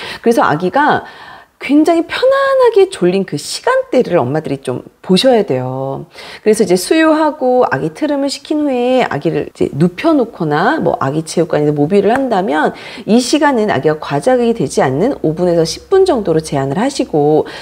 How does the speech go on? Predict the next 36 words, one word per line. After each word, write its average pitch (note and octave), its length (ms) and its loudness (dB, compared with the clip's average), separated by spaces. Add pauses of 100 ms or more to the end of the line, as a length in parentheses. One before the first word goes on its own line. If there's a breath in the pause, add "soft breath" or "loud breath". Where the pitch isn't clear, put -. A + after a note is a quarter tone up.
그러고 C#4 220 4
나서 G#3+ 220 0
이제 - 280 2
아기가 F#3+ 220 2
곧 C#4 220 0
졸릴 G3 340 0
거예요. D3 380 -2
아까 - 260 -2
말씀드렸던 D#3+ 480 -2
그 D#3+ 160 -12
깨시, C4+ 560 0 (220 loud breath)
네, C3 320 -2
그 C4 160 2
시간대가 C4+ 460 0
되면 G3 180 -2 (240 loud breath)
다 A#4 260 0
치워버리세요. - 880 -4 (760)
그리고 D3+ 440 0 (300 loud breath)
아기와 F#3+ 340 0
마주보고 G3 800 -2
아기의 C#3 340 -2
몸을 C3+ 200 -2
이렇게 C3 180 -6
부드럽게 D3 560 -6
쓸어주면서 A3 880 0 (320 loud breath)
"어, D3+ 120 0
졸려? G3 760 2
이제 D3+ 160 -6
먹었는데 F#3+ 340 2
어때? G3 560 -2
소화 D4 260 -4
좀 C4+ 200 -8
됐어?" - 460 -6
이렇게 E3+ 180 -2
말을 C3 240 0
걸면서 D#3 800 0